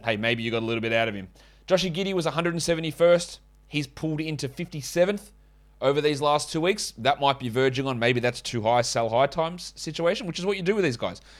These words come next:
They can be buy lows in two, you know, two weeks ago, and then they can turn into sell highs. It's just about maximizing what you do. And Jrue Holiday,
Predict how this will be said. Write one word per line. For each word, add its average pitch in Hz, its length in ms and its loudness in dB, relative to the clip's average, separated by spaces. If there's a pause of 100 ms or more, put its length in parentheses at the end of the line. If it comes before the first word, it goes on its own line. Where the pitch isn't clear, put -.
(120)
They 113 100 0
can 139 140 0
be 135 80 2
buy 135 240 6
lows 143 340 4
in 139 100 -8
two, 139 340 -6
you 131 100 -4
know, 123 60 -4
two 147 160 -4
weeks 147 200 -2
ago, 143 180 4
and 143 80 4
then 139 80 -6
they 143 60 0
can 139 160 -4
turn 147 160 -4
into 139 160 -8
sell 135 240 0
highs. 135 320 2 (540)
It's 101 140 -8
just - 160 -10
about 127 260 2
maximizing 139 560 0
what 135 180 -2
you 135 80 -2
do. 127 260 0 (960)
And 143 140 -4
Jrue 160 160 4
Holiday, 139 320 4